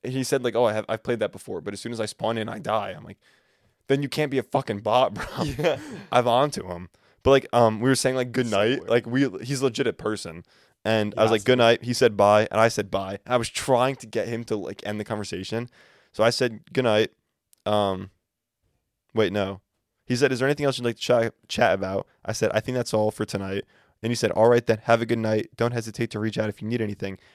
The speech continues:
Speaker 1: I said, "Don't worry, I won't. Have a good night, too." "Thanks." He says, "Thanks, good night." I said, "Good night." He says, "Bye." I said, "Bye." He sent the waving emoji. I sent the waving emoji. And then he sent me a smiley face.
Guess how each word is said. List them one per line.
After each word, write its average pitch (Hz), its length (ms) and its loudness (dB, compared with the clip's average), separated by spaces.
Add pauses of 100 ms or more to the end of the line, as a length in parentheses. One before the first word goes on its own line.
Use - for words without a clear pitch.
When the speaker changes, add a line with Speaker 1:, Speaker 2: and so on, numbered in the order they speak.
Speaker 1:
I 117 40 -12
said, 113 180 -4
"Don't 131 140 2
worry, 120 140 4
I 101 100 6
won't. 113 200 4
Have 113 140 0
a - 20 -6
good 110 140 0
night, 95 280 -4 (180)
too." 90 300 -2 (400)
"Thanks." 120 380 0
He 123 100 -4
says, 113 220 0
"Thanks, 120 260 0
good 127 160 2
night." 110 240 2 (180)
I 117 120 4
said, 120 200 -2
"Good 113 140 0
night." 101 280 0 (120)
He 127 140 -2
says, 117 240 2
"Bye." 98 340 4 (180)
I 131 140 6
said, 107 240 0
"Bye." 95 360 2 (200)
He 139 140 -4
sent 135 240 0
the 120 80 6
waving 120 480 0 (100)
emoji. 123 500 4
I 117 160 6
sent 123 200 -2
the 113 80 0
waving 104 240 2
emoji. 98 500 -2 (220)
And 123 80 -2
then 131 80 0
he 131 40 -4
sent 117 240 -4
me 120 80 -2
a 107 60 -2
smiley 110 400 -2
face. 92 380 -14